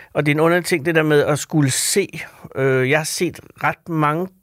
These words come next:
døde mennesker efterhånden i forbindelse med mit arbejde, og der er ikke noget, øhm,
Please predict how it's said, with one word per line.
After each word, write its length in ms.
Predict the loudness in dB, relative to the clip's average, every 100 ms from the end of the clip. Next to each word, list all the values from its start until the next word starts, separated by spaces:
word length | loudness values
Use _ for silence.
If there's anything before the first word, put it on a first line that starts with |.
| _ -2
døde 180 | 2 2
mennesker 280 | 2 0
efterhånden 300 | -2 0 0
i 80 | -4
forbindelse 480 | -4 -4 -4 -4 -2
med 100 | 0
mit 140 | -2 -2
arbejde, 520 | -2 0 0 0 -4 -6 -14 -20 -20 -14 -4
og 160 | 0
der 60 | 2
er 60 |
ikke 180 | 0 0
noget, 300 | 2 4 4 0 _ 0
øhm, 360 | 2 2 -2